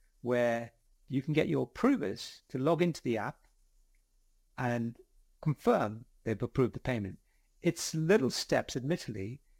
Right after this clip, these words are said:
but it's important that if you're not, not only aware that this exists today, but be also conscious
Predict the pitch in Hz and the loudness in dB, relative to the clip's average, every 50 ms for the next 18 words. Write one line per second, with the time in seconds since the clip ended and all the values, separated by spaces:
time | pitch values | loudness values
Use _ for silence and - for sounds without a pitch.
0 | _ _ _ _ - 143 135 151 - - - - - _ _ _ _ - 143 139 | _ _ _ _ 0 0 0 0 -2 -4 -12 -12 -14 _ _ _ _ -8 -8 -8
1 | _ - 185 180 - - 156 139 135 131 135 - _ _ _ _ _ _ _ 131 | _ 2 2 2 2 0 -2 -2 -2 -2 -2 -6 _ _ _ _ _ _ _ -10
2 | - - 180 185 190 190 185 _ _ - 190 190 180 180 - - _ _ _ - | -2 4 6 6 6 4 0 _ _ -18 -4 0 0 0 0 -4 _ _ _ -6
3 | 185 156 185 226 214 185 160 151 - - _ - 139 127 156 156 139 123 131 127 | 0 2 2 4 4 2 0 0 -4 -14 _ -2 0 2 4 4 4 2 0 -6
4 | 113 107 113 165 165 - - 139 113 117 120 135 131 - - - 127 110 120 123 | -8 -2 -2 -2 0 0 -6 -6 -6 -4 -4 -4 -4 -4 -10 -12 -8 -2 0 0
5 | 160 214 254 - _ _ _ _ _ _ _ _ _ _ _ - - 135 123 _ | 0 -2 -4 -10 _ _ _ _ _ _ _ _ _ _ _ -2 -2 -2 -2 _
6 | - 170 175 165 175 185 185 - - 160 - - 175 190 202 - - - - - | 4 4 4 4 0 -2 -2 -4 -6 -4 0 0 0 2 2 0 -2 -4 -4 -6
7 | - | -10